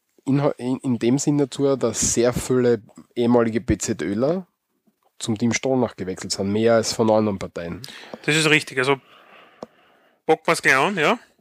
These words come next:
Speaker 1: Okay.
Speaker 2: Team
Speaker 1: Im
Speaker 2: Strohsam, äh, Team Sch-, Team Stronach, ja.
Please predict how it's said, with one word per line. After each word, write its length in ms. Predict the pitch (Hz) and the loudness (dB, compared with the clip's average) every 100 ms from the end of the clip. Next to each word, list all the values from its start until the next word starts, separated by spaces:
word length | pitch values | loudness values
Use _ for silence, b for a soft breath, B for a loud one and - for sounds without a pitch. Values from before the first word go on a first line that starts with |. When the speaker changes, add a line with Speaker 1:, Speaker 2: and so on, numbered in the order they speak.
| - _ _ _ _ - | -18 _ _ _ _ -12
Speaker 1:
Okay. 360 | 117 110 175 226 | -6 2 2 2
Speaker 2:
Team 180 | - 160 | -6 0
Speaker 1:
Im 80 | 135 | 2
Speaker 2:
Strohsam, 460 | 143 151 - 214 226 - _ | 4 2 2 -2 -2 -16 _
äh, 160 | 156 139 | -4 -2
Team 200 | - 143 | -8 -12
Sch-, 140 | - - B B | -14 -16 B B
Team 280 | - 175 196 | -6 -4 -4
Stronach, 580 | - - 131 156 233 - | -6 -2 -2 2 0 0
ja. 200 | 143 202 | -2 -2